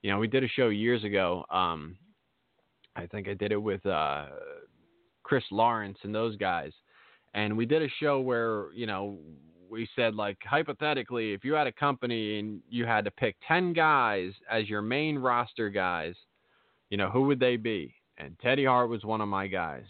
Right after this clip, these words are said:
because his fucking, you know, his athletic ability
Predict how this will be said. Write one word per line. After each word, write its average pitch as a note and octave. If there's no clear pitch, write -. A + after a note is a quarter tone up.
because F2
his A2+
fucking, A2
you G#2
know, F#2
his G2+
athletic B2+
ability B2+